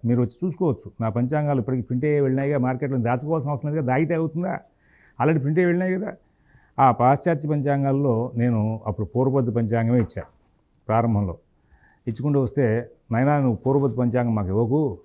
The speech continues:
మీ భారతదేశంలో ఉన్న గొడవలు మాకు అక్కలేని గొడవలు మాకు ఇక్కడ పెట్టకు, మేము కేవలం, ఆ, చైత్రపక్ష పంచాంగం హాయిగా కంప్యూటర్ కొడితే వస్తుందయ్యా, పంచాంగం ప్రత్యేకంగా మాకు పంచాంగం కొడితే అది అక్కర్లేదు. నువ్వు నీలాంటి వాళ్ళు కొంతమంది మొదలెట్టారు అమెరికాకి పంచాంగం,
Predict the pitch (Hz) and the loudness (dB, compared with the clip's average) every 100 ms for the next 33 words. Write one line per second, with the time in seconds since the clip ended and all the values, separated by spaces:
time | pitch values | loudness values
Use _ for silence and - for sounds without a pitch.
0 | - 113 123 95 123 120 127 107 123 120 | -4 0 0 2 0 0 -2 0 0 0
1 | 101 107 117 98 104 110 98 92 90 - | 0 0 0 0 0 -2 -4 -4 -6 -4
2 | 127 123 110 110 101 87 87 80 87 87 | 0 0 0 0 0 -2 -4 -6 -6 0
3 | 120 156 170 - _ _ _ _ - 143 | 2 2 0 -4 _ _ _ _ -2 2
4 | 131 113 123 131 139 143 127 104 _ _ | 2 2 4 6 6 4 2 -4 _ _
5 | _ _ _ _ 110 110 101 - 120 139 | _ _ _ _ -6 -2 -2 2 2 4
6 | 127 120 117 120 117 110 131 123 127 135 | 0 0 0 2 2 4 4 4 2 2
7 | 156 143 127 123 107 131 120 113 135 139 | 4 4 4 2 2 2 2 4 2 2
8 | 117 117 127 120 110 131 123 117 107 95 | 0 0 0 2 0 0 0 2 0 -2
9 | 107 131 123 120 104 95 - 139 147 165 | 0 2 2 0 0 -2 4 6 8 6
10 | 165 - _ _ _ _ _ _ _ _ | 0 -6 _ _ _ _ _ _ _ _
11 | _ _ 135 147 143 135 110 - _ _ | _ _ 0 2 4 4 2 -4 _ _
12 | 123 135 139 131 147 127 127 135 123 135 | 2 6 6 6 4 4 4 6 6 4
13 | 131 127 127 123 127 113 117 123 127 147 | 4 2 4 4 2 2 2 2 2 0